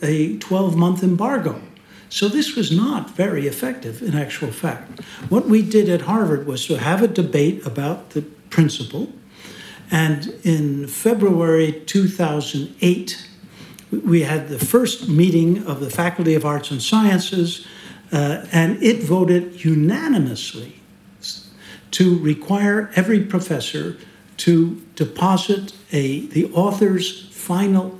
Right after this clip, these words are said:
copy of his or her, uh, article in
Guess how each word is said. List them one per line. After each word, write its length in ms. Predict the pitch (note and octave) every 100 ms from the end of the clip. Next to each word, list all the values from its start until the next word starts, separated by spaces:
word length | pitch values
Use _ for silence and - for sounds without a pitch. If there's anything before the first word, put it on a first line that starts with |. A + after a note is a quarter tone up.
| -
copy 540 | - D3+ - B2+ -
of 160 | C#3 A#2
his 380 | - E3+ D#3 -
or 240 | C#3+ C3
her, 360 | - D#3+ C3+ D#3 - - - - -
uh, 220 | C#3 C#3 G3+ - _ _ - -
article 500 | E3+ D3+ C3+ - - - - _
in 320 | F#3+ F3 F3+